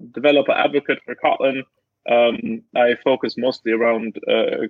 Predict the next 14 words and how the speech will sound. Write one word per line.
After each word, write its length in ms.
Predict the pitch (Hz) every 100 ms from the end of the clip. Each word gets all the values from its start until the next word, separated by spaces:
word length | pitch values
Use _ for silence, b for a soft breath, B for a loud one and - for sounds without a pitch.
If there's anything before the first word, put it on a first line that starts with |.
| -
Kotlin 280 | - 113 110
J 120 | 117
S 240 | 110 120
and 100 | 113 113
server-side 600 | 147 156 123 139 131 -
stuff. 280 | - 127 123 _ B B B B _ -
Um, 480 | 131 120 117 117 113 -
and 320 | 120 120 -
since 480 | - 135 131 - - _ -
I 480 | 127 127 120 117 117 - -
have 260 | 120 117 113 - _ -
less 340 | 127 143 -
followers 500 | - 143 151 139 123
on 180 | - 113